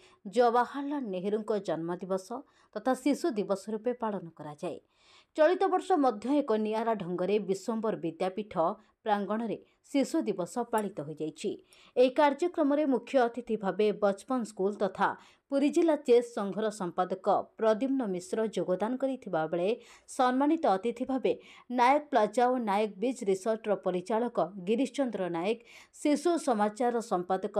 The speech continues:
ସୁକାନ୍ତ ପଣ୍ଡା, ବିଦ୍ୟାଳୟ ପରିଚାଳନା କମିଟିର ସଭାପତି ବୀରେନ୍ଦ୍ର କୁମାର ମିଶ୍ର ପ୍ରମୁଖ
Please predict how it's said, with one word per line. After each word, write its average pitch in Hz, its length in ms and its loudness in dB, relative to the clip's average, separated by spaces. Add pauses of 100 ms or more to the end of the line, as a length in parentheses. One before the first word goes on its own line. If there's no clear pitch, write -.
ସୁକାନ୍ତ 175 480 -6
ପଣ୍ଡା, 185 260 4 (360)
ବିଦ୍ୟାଳୟ 277 580 4
ପରିଚାଳନା 226 560 2
କମିଟିର 190 480 -2
ସଭାପତି 185 540 -4 (120)
ବୀରେନ୍ଦ୍ର 226 400 0
କୁମାର 175 260 -6
ମିଶ୍ର 160 360 -6
ପ୍ରମୁଖ 156 400 -8